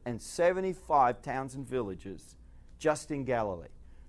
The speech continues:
Two hundred thousand people. It's a fertile area, can support a good-sized population. There's a million people in Palestine, Greeks,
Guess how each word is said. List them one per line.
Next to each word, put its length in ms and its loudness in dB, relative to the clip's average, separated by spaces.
Two 240 0
hundred 480 0
thousand 640 -2
people. 440 -6
It's 200 -4
a 80 -2
fertile 720 -2
area, 260 0
can 200 -14
support 500 -4
a 60 -10
good-sized 580 0
population. 720 -4
There's 200 2
a 60 2
million 580 2
people 500 -6
in 140 0
Palestine, 840 6
Greeks, 680 4